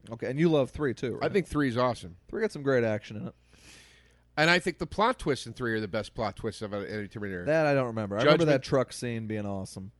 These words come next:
Speaker 2: The truck scene's the best action sequence I've ever seen ever in a, an action movie.
Speaker 1: Now, what happened? You got
Speaker 2: Read
Speaker 1: your
Speaker 2: some
Speaker 1: little
Speaker 2: of the
Speaker 1: iPad
Speaker 2: ti-, what
Speaker 1: out.
Speaker 2: titles you take umbrage with over here?
Speaker 1: What happened to Jonathan Mostow?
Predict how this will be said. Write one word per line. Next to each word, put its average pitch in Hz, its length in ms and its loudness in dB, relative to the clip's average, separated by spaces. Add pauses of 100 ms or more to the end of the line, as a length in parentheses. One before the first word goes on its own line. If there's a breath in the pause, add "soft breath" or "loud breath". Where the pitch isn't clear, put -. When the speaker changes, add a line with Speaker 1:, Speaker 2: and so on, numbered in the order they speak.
Speaker 2:
The 180 80 -4
truck 202 300 2
scene's 190 240 -6
the 175 80 -2
best 170 320 0
action 165 280 0
sequence 156 280 -6
I've 147 120 0
ever 147 140 0
seen 151 360 -4
ever 139 280 0
in 135 80 -2
a, 123 40 -2 (180)
an 131 120 -2
action 135 320 -6
movie. 90 240 -8
Speaker 1:
Now, 190 180 -2
what 294 200 -2
happened? 269 320 -4
You 196 80 -4
got 214 120 2
Speaker 2:
Read - 60 6
Speaker 1:
your 175 100 6
Speaker 2:
some 165 80 6
Speaker 1:
little 151 160 8
Speaker 2:
of 180 140 6
the - 60 4
Speaker 1:
iPad - 100 8
Speaker 2:
ti-, 131 60 6
what - 100 6
Speaker 1:
out. - 80 0
Speaker 2:
titles 202 300 2
you 151 60 -4
take 139 260 0
umbrage 101 320 -2
with 101 180 -6
over 92 200 -4
here? 92 100 -2
Speaker 1:
What 240 80 2
happened 277 320 -2
to 208 80 -2
Jonathan 175 520 -2
Mostow? 131 640 -2